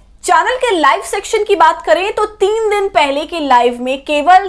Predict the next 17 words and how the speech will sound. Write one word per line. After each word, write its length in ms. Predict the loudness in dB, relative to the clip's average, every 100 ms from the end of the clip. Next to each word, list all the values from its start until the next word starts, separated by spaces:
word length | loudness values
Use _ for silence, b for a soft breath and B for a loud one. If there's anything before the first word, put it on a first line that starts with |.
| -6
थ्री 300 | -10 -4 -2
पॉइंट 420 | -2 -2 -4 -4 -8
सेवन 400 | -6 -4 -2 -4
के 200 | -4 -6
व्यूज 340 | -4 -6 -8
हैं, 160 | -10 -14 B B B B
और 120 | 0
पहले 360 | 4 4 4 0
की 140 | -2
वीडियो 280 | -2 -2 0
देखें 380 | 0 0 -2 -6
तो 120 | -6
एक 220 | -4 -4
जगह 240 | 0 2 2
रो 200 | 4 2
धो 180 | 2 0
के 140 | -2